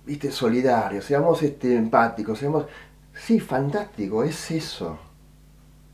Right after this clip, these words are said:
por supuesto, pero también es otra cosa, otro aspecto, que es la defensa,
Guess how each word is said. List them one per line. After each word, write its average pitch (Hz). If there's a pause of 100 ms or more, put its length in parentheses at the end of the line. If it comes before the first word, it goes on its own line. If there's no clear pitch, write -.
(500)
por 101
supuesto, 160
pero 120
también 220
es -
otra 190
cosa, 101
otro 160
aspecto, 95
que 139
es - (720)
la 120
defensa, 120